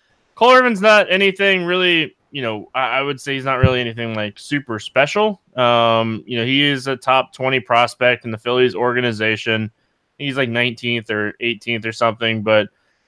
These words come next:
not a big strikeout guy. And, you know, I know he's a lefty, and I know the Rockies have struggled against lefties, and this game's outside of Coors, yada, yada, yada. I just don't think he has the strikeout stuff enough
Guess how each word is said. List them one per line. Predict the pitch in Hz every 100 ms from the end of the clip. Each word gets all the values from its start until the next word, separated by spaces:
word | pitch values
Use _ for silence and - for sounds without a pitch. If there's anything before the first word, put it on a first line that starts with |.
| _
not | 135 170 220
a | 226
big | 160 208 185
strikeout | - 185 190 180 160 135
guy. | 135 123 120 110 98
And, | 143 143 135 131 120 - _ _ _ _ _
you | 156
know, | 151
I |
know | 165 208
he's | 220 202
a |
lefty, | 175 170 160 - 160
and | 151
I | 127
know | 147 165
the |
Rockies | 156 151 143 147
have | 143
struggled | - 143 139 139
against | 139 131 131
lefties, | 131 123 - 127 127 123 110 - -
and | 120 113 110 110 110
this | -
game's | 123 120 117
outside | 151 143 156 151
of | 139
Coors, | 135 135 135 131 120
yada, | 135 156 160
yada, | 151 143
yada. | 127 135 135 135 131 - _ _ _ -
I | 147 208
just | 226 185 190
don't | 185 160
think | 175
he | 165
has | 151 151 131
the | 120
strikeout | - 147 147 139 120
stuff | 135 127 123
enough | 117 127 147 143 -